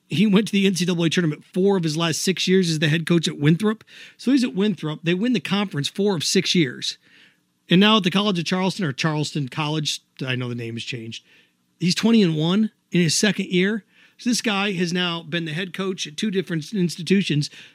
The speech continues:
took Winthrop to the N C double A tournament four times in six years, goes to the College of Charleston after a year, flips it around, and now he's twenty and one. The guy's a good coach.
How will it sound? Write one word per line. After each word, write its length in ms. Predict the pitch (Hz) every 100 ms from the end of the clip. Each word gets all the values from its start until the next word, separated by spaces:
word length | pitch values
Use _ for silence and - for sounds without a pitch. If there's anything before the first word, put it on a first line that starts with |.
| _
took 160 | - 196 - 165 147 147 139 _ _ -
Winthrop 400 | 165 214 185 160
to 80 | 156
the 100 | 170
N 80 | 175
C 100 | 202
double 120 | 170
A 40 |
tournament 280 | 156 180 151
four 180 | 185 190
times 300 | 180 185 156
in 80 | 143
six 300 | - 156 202
years, 260 | 180 156 - - _
goes 180 | 196 190
to 60 |
the 40 | 185
College 260 | 185 190
of 60 | 156
Charleston 420 | 190 196 180 170
after 280 | 170 151 160
a 40 |
year, 200 | 170 185
flips 340 | 165 - 180 -
it 60 |
around, 240 | 156 165 175
and 100 | 156
now 140 | 165
he's 100 | 160
twenty 320 | - 165 170
and 160 | 160 156
one. 300 | 151 175 190 - - _
The 60 | 156
guy's 120 | 147
a 40 |
good 120 | 131 117
coach. 480 | 131 127 120 -